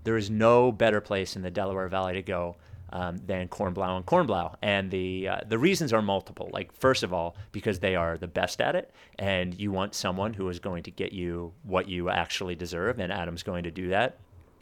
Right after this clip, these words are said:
But the other thing is that you're getting, like, you know, <laughs> like we usually say at the end of the commercial, when you call Kornblau and Kornblau, you get a Kornblau.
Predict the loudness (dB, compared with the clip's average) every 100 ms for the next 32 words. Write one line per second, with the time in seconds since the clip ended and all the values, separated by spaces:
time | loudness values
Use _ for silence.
0 | -20 -6 2 4 4 0 -6 -8 -12 -18
1 | -12 -4 -4 2 2 2 0 -10 -20 -20
2 | -20 -4 0 0 4 4 6 2 -2 -8
3 | -12 _ _ -20 -4 -2 -2 -10 -18 -8
4 | 0 2 0 -2 -6 -6 -8 0 2 2
5 | 2 0 0 2 4 4 2 0 -2 2
6 | 2 2 0 -2 -2 4 4 4 2 2
7 | 2 0 0 -2 0 0 0 -2 -6 -10
8 | -6 0 2 2 2 4 4 4 4 2